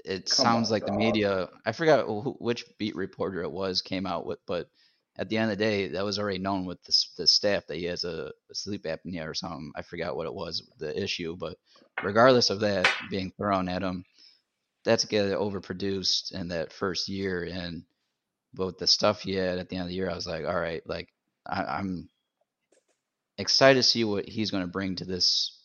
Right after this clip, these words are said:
Speaker 1: staff going forward." And this is a guy that you still had, what, five years of control on. Um, and again, for me, it comes to value.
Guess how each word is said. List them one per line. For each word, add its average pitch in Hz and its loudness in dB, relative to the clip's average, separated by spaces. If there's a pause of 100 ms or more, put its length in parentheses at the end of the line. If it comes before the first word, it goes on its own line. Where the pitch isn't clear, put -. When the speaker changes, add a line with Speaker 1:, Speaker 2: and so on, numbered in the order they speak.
(140)
Speaker 1:
staff - 2
going 90 -4
forward." 90 -4 (380)
And 104 -2
this 113 0
is 113 -4
a 113 -4
guy 110 6
that 101 0
you 98 -4
still 101 2
had, 92 2
what, 82 -8
five 95 2
years 92 -2
of 85 -6
control 92 -6
on. 101 -4 (640)
Um, 85 -4 (720)
and 104 -4
again, 101 0
for - -4
me, 110 2
it 101 -2
comes 104 -2
to 98 -6
value. 95 -2